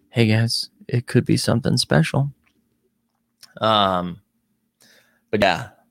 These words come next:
Luke, wait, is this true? Luka, Zion, LaMelo, K D are in this hollow. Do we know that? David, where's it? Where, where's your info, David?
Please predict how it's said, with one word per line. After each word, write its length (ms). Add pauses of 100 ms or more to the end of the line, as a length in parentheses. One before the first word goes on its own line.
(100)
Luke, 400
wait, 280
is 100
this 140
true? 320
Luka, 640
Zion, 440
LaMelo, 440
K 180
D 200
are 80
in 100
this 160
hollow. 300
Do 120
we 80
know 220
that? 260 (840)
David, 240
where's 240
it? 120
Where, 240
where's 300
your 160
info, 360
David? 560